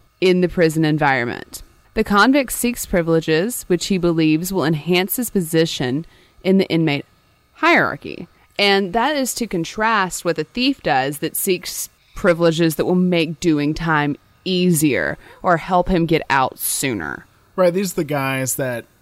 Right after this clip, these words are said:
Speaker 2: with a high recidivism rate, and so they're the ones that are most highly steeped in the culture and the lore. They're the ones that are using the slang, that know how to work the prison.
Speaker 1: Right, so to use a technical term, the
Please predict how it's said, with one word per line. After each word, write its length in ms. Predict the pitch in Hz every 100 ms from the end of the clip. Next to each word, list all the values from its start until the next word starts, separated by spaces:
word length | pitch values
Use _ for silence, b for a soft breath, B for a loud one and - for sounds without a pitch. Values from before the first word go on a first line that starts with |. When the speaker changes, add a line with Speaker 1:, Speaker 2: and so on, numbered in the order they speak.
| _
Speaker 2:
with 220 | 143 156
a 20 | 139
high 380 | - 170 165
recidivism 760 | 170 151 - 151 131 123 123 120
rate, 320 | 107 104 110 - b b _
and 160 | 139 131
so 120 | 143
they're 160 | 175 202
the 80 |
ones 260 | 156 147 139
that 120 | 143
are 40 | 127
most 240 | 131 123
highly 380 | - 123 131 139
steeped 380 | 123 - 135 -
in 80 | 131
the 80 | 127
culture 720 | - 117 117 - 107 104 101
and 140 | 110
the 100 | 120
lore. 680 | 120 123 123 117 110 98 92 b b _
They're 200 | 135 139
the 100 | 139
ones 280 | 135 135 127
that 140 | 123
are 60 | 120
using 420 | 120 120 120 123
the 100 | 120
slang, 960 | - - 131 120 113 98 90 95 107 110
that 180 | 117 120
know 440 | 123 135 143 147
how 400 | 120 135 117 110
to 140 | -
work 360 | 113 107 101 -
the 100 | 104
prison. 460 | 104 107 92 82 92 -
Speaker 1:
Right, 260 | 262 247 123
so 320 | - 214 202
to 180 | 185 226
use 340 | 196 220 285
a 60 | 240
technical 580 | - - 240 285 151 147
term, 360 | - 151 151 190 b b b
the 320 | 175 202 196